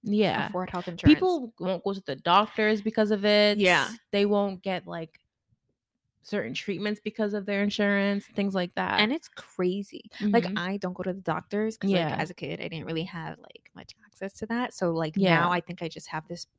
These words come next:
Speaker 2: like, bad, like, I guess stigma would be the
Speaker 1: Yeah.
Speaker 2: phrase, I, or word. I have this bad, like, stigma around the doctor that, like,
Speaker 1: Mm-hmm.
Speaker 2: you only go there if you're, like, dying. And if you're
Speaker 1: <laughs>
Speaker 2: not dying, like,
Speaker 1: Why are you gonna go there?
Speaker 2: don't go there.
Speaker 1: No,
Speaker 2: Take
Speaker 1: yeah.
Speaker 2: a,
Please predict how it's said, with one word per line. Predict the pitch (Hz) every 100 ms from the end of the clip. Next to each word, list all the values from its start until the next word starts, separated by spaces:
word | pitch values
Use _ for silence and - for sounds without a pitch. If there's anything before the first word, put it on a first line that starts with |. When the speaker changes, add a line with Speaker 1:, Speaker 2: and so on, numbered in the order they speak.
| -
Speaker 2:
like, | 156 156
bad, | - 156 156 160 -
like, | - - - - _ -
I |
guess | 170 165 -
stigma | - 170 185 208 226 202
would |
be | 202
the |
Speaker 1:
Yeah. | 180 156 160
Speaker 2:
phrase, | 226 233 233 -
I, | 190 - - -
or | -
word. | 175 170 190 208 - - -
I |
have | 185
this | 190 -
bad, | 185
like, | 175 -
stigma | - 165 175
around | 175 180
the | 190
doctor | 190 190 - 196
that, | 202
like, | 214 180
Speaker 1:
Mm-hmm. | 170
Speaker 2:
you | 190 170 -
only | 165 185
go | 180 160
there | 170 175
if | 165
you're, | 151 151
like, | 170 -
dying. | - - - 214
And | 247
if | 320
you're | 247
Speaker 1:
<laughs> | 226 180
Speaker 2:
not | 175
dying, | 175 160 165 180 180
like, | 160 151 156 -
Speaker 1:
Why | 180 170
are |
you |
gonna | 170 165
go | 160
there? | 156
Speaker 2:
don't | - 170
go | 175 156
there. | 143 165
Speaker 1:
No, | 202 180
Speaker 2:
Take | 170
Speaker 1:
yeah. | 214 226
Speaker 2:
a, | 214